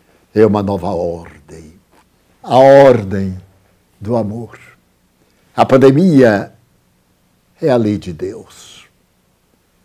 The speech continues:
que vai buscar aqueles que estão inscritos no dicionário dos débitos de imortalidade.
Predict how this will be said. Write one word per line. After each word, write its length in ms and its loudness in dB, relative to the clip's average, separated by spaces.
que 160 -2
vai 380 -4
buscar 760 -12
aqueles 800 -10
que 140 -4
estão 760 0
inscritos 1300 -14
no 120 -2
dicionário 760 -6
dos 260 -10
débitos 580 -10
de 120 -12
imortalidade. 1160 -16